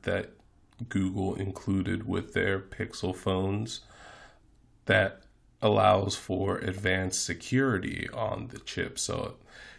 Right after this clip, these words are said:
it, or on the phone. So it, um, does things like authentications, um, or fingerprint authentications and, um,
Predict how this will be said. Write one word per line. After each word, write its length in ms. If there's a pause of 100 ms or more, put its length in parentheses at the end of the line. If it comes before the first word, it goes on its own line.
(160)
it, 240 (640)
or 420
on 200
the 60
phone. 460
So 420
it, 300 (760)
um, 340
does 400
things 480
like 460
authentications, 1900 (180)
um, 420
or 260
fingerprint 800 (220)
authentications 1300
and, 340 (540)
um, 640